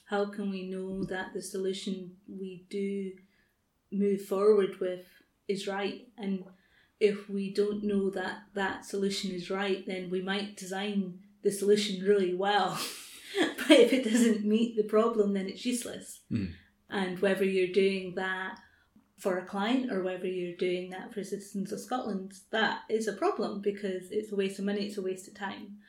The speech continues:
Speaker 1: And a lot of people want to act, a lot of people want to do stuff, and research can sometimes feel a bit like, "But we already know the answer." And, you know, sometimes people do,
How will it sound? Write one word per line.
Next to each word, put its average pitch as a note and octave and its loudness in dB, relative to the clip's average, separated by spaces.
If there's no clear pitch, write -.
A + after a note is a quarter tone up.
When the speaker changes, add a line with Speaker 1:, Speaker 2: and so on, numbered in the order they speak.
Speaker 1:
And F#3+ -4
a A#3+ 0
lot C4+ 4
of - -6
people C4 -4
want A3 0
to - -8
act, - -8
a G#3+ -8
lot G3+ 0
of - -10
people G#3 -2
want G3 -6
to - -20
do G3+ -2
stuff, - -10
and F#3+ -4
research G#3+ -2
can G3+ -2
sometimes G3 -2
feel G3 0
a F#3 -4
bit G3 -6
like, G3+ -8
"But - -2
we G#3 8
already G3 4
know F#3 -2
the F3+ -6
answer." - -12
And, F#3 -4
you C#4 -2
know, D#4 4
sometimes C#4 -2
people A3+ -2
do, - 0